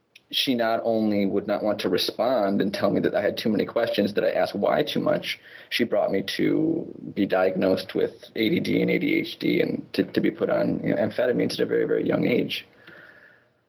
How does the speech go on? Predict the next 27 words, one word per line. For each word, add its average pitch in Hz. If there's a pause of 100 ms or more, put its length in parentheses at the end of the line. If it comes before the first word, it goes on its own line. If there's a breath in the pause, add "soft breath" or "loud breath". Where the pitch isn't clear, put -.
(880)
And 110
I 117
remember 117
when 113
I 107
went 110
to -
the -
doctor's 90
office, -
the -
doctor 92
was 104
very -
hesitant -
to -
prescribe -
me -
with -
anything. -
And -
I -
remember 101
the -
doctor 101
saying, 104 (1120)
um, -